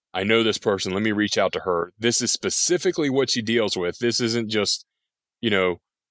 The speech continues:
somebody on the internet giving advice that has no qualifications. Like, she's been to school and she knows, and, and she's also had an eating disorder. So that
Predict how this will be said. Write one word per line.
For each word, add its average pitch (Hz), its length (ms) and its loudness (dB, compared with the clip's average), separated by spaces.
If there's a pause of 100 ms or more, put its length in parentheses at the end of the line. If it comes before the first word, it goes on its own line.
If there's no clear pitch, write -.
somebody 110 420 2
on 98 120 0
the 104 120 -4
internet 98 380 0
giving 95 300 0
advice 92 640 0
that 87 300 0
has 98 280 -2
no 95 180 0
qualifications. 87 920 -2
Like, 80 200 -4 (200)
she's 87 420 -4 (120)
been 92 200 0
to 90 80 2
school 85 560 0
and 82 200 -4 (600)
she 127 200 2
knows, 90 420 2
and, 85 260 -8
and 95 140 -4
she's 101 220 -2
also 104 320 2
had 85 160 0
an 80 80 -4
eating 87 280 -6
disorder. 80 520 -2
So 82 400 -2 (420)
that 98 300 0